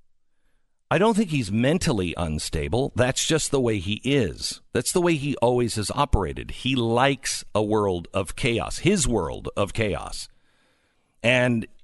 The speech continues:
he is, he likes press, and he, he's a firm believer. Any press is good press. So he, he likes the, the fight. He likes the chaos.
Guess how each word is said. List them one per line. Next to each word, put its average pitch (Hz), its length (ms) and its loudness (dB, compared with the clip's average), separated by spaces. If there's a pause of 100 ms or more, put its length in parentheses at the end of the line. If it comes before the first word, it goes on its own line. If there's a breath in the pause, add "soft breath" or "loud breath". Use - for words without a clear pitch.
(120)
he 120 300 -2
is, 117 400 -2
he 107 160 2
likes 123 680 2
press, - 800 2
and 98 160 -2
he, 117 180 -2 (140)
he's 117 260 0
a 113 120 2
firm 151 300 0
believer. 139 540 0
Any 135 280 0
press 139 360 2
is 139 120 -2
good 147 280 2
press. - 460 0 (380 soft breath)
So 123 260 2
he, 120 360 2 (200)
he 135 340 0
likes 127 720 0
the, 120 420 2
the 98 280 0
fight. - 640 0 (300 soft breath)
He 127 180 -2
likes 113 420 0
the 87 120 -4
chaos. 190 840 2